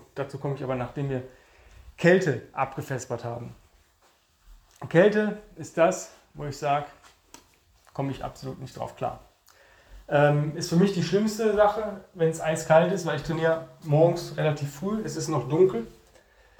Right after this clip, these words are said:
Ist auch so eine Sache, Dunkelheit. Und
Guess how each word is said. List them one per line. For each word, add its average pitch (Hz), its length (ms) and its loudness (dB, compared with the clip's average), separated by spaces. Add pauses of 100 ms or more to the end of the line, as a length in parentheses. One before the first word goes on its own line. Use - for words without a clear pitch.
(140)
Ist - 140 -18
auch 143 120 0
so 175 100 -2
eine 165 140 0
Sache, 170 360 -6
Dunkelheit. 165 600 0 (1900)
Und 165 260 4